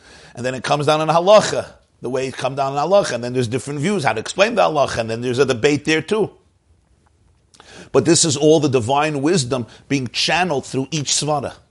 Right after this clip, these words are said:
Pnimiyus HaTorah, less tamam loy kusha v'loy machlokes, it's defined by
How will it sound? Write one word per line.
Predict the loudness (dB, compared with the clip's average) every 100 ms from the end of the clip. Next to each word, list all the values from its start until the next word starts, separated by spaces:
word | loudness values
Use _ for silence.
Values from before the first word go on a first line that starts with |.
| _ _ -20 -16
Pnimiyus | -6 -2 2 2 4 2
HaTorah, | 0 -2 -2 -2 0
less | 2 2 2
tamam | 0 0 -2
loy | -2 -2
kusha | -2 -4 -4
v'loy | -4 -4
machlokes, | -4 -4 -2 -2 -4 -8 -10
it's | -10
defined | -10 -6 -2 -2 -2 0
by | 2 2 0